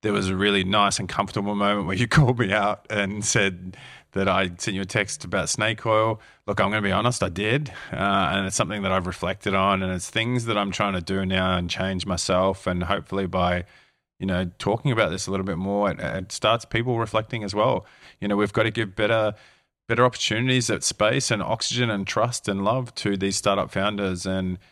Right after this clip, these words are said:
I'm really glad that Penny joined Crimson. I'm really glad that she has, you know, helped the team grow. I'm really gla-, glad for the whole team and what they're doing there. And she just called me out on it. And so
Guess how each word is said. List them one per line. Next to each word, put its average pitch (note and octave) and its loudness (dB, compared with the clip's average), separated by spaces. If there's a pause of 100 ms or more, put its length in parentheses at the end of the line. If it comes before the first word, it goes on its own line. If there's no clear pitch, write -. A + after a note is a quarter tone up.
(160)
I'm G#2+ -2
really B2+ 0
glad G2+ 2
that A2+ -2
Penny G#2 -2
joined G2 -2
Crimson. G#2 -4
I'm F#2+ -2
really G2 0
glad G2 0
that G2 -6
she F#2+ -2
has, F2+ -4
you F#2+ -2
know, F#2 0
helped G2 -2
the - -18
team F#2 -4
grow. F#2+ 0
I'm G2+ -6
really G#2 -2
gla-, F2+ -4
glad G2+ 0
for - -14
the - -6
whole G2 0
team G2 -2
and F#2+ -2
what G2 0
they're F2+ -2
doing G2+ -2
there. F#2 0
And F2+ -4
she G2+ -2
just F#2 -6
called F#2+ -2
me F2+ -2
out G2+ 0
on F#2+ -2
it. - -10
And F#2 -4
so F#2 2